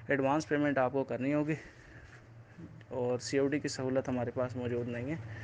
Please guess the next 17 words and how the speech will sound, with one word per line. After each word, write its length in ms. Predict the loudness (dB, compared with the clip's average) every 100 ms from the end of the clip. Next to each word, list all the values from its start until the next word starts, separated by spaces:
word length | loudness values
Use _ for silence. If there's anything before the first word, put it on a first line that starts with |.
| -10 -10 -10 -4
ठीक 180 | -2 0
है। 120 | -2 2
बेफिक्र 360 | 2 2 4 4
होकर 180 | 6 6
आप 120 | 4
अपनी 200 | 2 0
payments 380 | 0 0 -2 -2
भेज 140 | -2
सकते 280 | 0 -4 0
हैं, 80 | 0
आपका 240 | 0 0
एक 120 | -2 -2
रुपया 220 | -2 0
भी 100 | 0
कहीं 220 | -2 -2
नहीं 120 | -2
जाएगा। 280 | -2 -6 -10